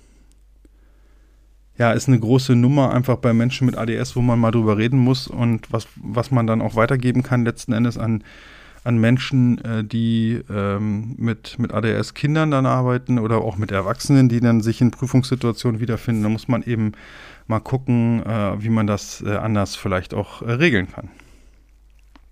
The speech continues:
Übrigens wird das implizite Angstgedächtnis, äh, viel, viel früher als das into-, intellektuelle Gedächtnis, äh, erworben und, und es dominiert. So, das ist ein dominantes, ähm, Gedächtnis.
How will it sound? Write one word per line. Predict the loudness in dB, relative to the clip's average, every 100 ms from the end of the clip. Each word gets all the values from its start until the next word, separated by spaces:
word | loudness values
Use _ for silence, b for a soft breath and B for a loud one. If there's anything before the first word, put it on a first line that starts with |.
| _ _ -20 -20 -20 -20 -20 -20 _ _ _ _ B B B B
Übrigens | 2 4 4
wird | 2 0
das | 0
implizite | 0 -2 -2 -2 2 2 2 -2
Angstgedächtnis, | 0 0 0 -2 0 2 0 0 0 -4 -6
äh, | -4
viel, | -4 -8 -4 -2 -4
viel | -6 -6 -6
früher | -6 -4 0 2 2 0 B B B
als | -4
das | -2 -2
into-, | -2 0 0
intellektuelle | 2 2 2 0 -2 -2
Gedächtnis, | -2 -4 -6 -6 -8 -8 -6
äh, |
erworben | -6 -6 -8 -6 -6 -6 -4
und, | -2 -2 -4 -4
und | -2 -2
es | -4
dominiert. | -2 0 0 0 -2 -6 -20 -20 _ _ _ _
So, | -14 -12
das | -10
ist | -12 -6
ein | -4
dominantes, | -2 -2 -2 -2 -6 -18 -20 -16 -6
ähm, | -4 -2 -6 -6
Gedächtnis. | -2 -2 -2 -10 -14 -14